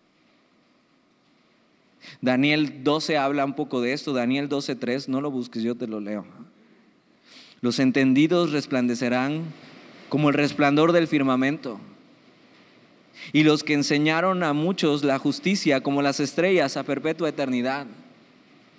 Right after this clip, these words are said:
Dios promete una recompensa eterna a los mayordomos fieles, a los siervos fieles, los que cuando Él venga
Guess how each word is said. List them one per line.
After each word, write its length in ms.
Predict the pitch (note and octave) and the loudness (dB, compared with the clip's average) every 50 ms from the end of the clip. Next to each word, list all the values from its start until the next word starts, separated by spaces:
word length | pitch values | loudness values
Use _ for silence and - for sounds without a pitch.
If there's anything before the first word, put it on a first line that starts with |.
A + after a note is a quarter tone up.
| _ _ _ _ _ _ _ _ _ _ _ _ _ _ _ _ - - - - E3+ - | _ _ _ _ _ _ _ _ _ _ _ _ _ _ _ _ -20 -20 -20 -20 -20 -12
Dios 320 | - C#3 D3+ D#3+ E3+ F3 F3 | -4 2 2 4 4 2 2
promete 400 | F#3 F3+ E3+ E3 E3 D#3 E3 D#3+ | 0 0 0 0 -2 -2 -2 -2
una 180 | D#3+ D3+ D3 | 0 0 2
recompensa 680 | C#3+ C#3+ C#3 - C#3+ C#3 C#3 A#2+ D#3+ E3+ F#3 F3 - D3+ | 2 2 2 2 2 0 2 2 2 0 0 2 0 0
eterna 720 | C#3+ B2+ - - - E3 E3+ F3+ F#3 E3+ C3+ A#2 A2+ G#2 - - - - - - - - - - - - - - - - _ _ _ - | 0 -2 -4 -4 -2 -2 -2 0 -2 -4 -4 -6 -6 -10 -14 -18 -20 -20 -20 -20 -20 -20 -20 -20 -20 -20 -20 -20 -20 -20 _ _ _ -8
a 100 | G#2+ B2+ | -4 0
los 180 | C3 C3+ C#3 | 0 2 2
mayordomos 680 | C#3+ C#3+ C#3 C#3+ D3 C#3 C3+ D3 D#3+ E3+ F3 F3 E3+ - | 2 4 4 4 4 4 2 2 0 0 0 -2 -2 -2
fieles, 360 | - D3+ D3 C3+ B2+ B2+ - | -2 0 0 0 0 -2 -2
a 60 | C3 | -2
los 160 | B2 B2 B2 B2 | -4 -4 -4 -2
siervos 400 | - D#3 D#3+ D#3+ E3+ D3+ - - | -4 -4 -4 -4 -4 -6 -6 -6
fieles, 340 | D#3 D#3 C#3+ C3+ B2 - - - - - - | -6 -4 -4 -6 -6 -8 -10 -16 -20 -14 -8
los 160 | - B2+ B2 | -8 -8 -6
que 120 | - C#3+ B2+ | -6 -6 -4
cuando 340 | - C#3 C3+ C#3+ D3 C#3+ C#3+ | -2 -2 -2 -2 -2 -2 -2
Él 140 | D3 D#3 | -2 -2
venga 400 | D3+ D#3+ D#3+ D#3 C#3+ C3 - A#2+ | -4 -4 -4 -4 -4 -6 -6 -8